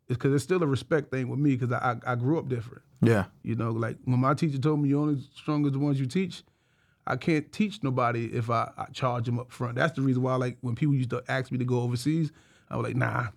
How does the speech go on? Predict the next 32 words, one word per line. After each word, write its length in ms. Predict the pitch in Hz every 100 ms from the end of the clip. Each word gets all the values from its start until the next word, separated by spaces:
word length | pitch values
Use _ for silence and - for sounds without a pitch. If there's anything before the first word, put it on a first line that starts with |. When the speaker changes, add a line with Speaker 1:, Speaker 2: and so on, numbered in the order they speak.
| - _
Speaker 1:
I 120 | 120 120
ain't 120 | 120
doing 200 | 117 117
it." 100 | - -
Like, 200 | 135 123
"Yo, 200 | 175 208
but 100 | 160
you 80 | 190
can 100 | 180
get 160 | 185
paid." 280 | - 226 202
I'm 60 | 143
like, 140 | 117
"Nah, 200 | - -
it 100 | -
ain't 100 | 120 123
about 220 | 135 135
that." 180 | 120 117
It 60 |
was 160 | 123 120
never 420 | 123 156 131 127 120 _ _ _ -
about 240 | 127 117
the 60 | 117
money 240 | 123 123
with 160 | 120 117
me. 280 | 131 123 123 - _
Speaker 2:
Yeah. 240 | - 117 98 -
Speaker 1:
It 60 |
was 100 | 127
more 200 | 135 139 127
about 240 | 127 120
the, 240 | 120 120